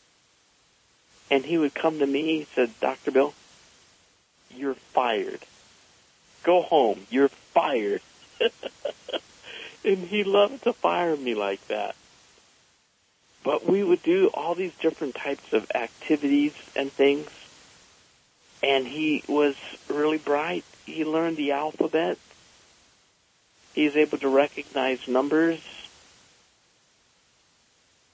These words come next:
And by the time that he was five years old, his vision improved to twenty over eighty. And this was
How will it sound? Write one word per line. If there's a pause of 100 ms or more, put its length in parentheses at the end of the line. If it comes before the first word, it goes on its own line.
(320)
And
by
the
time
that
he
was
five
years
old, (1300)
his
vision
improved (140)
to (100)
twenty
over (140)
eighty. (2250)
And
this
was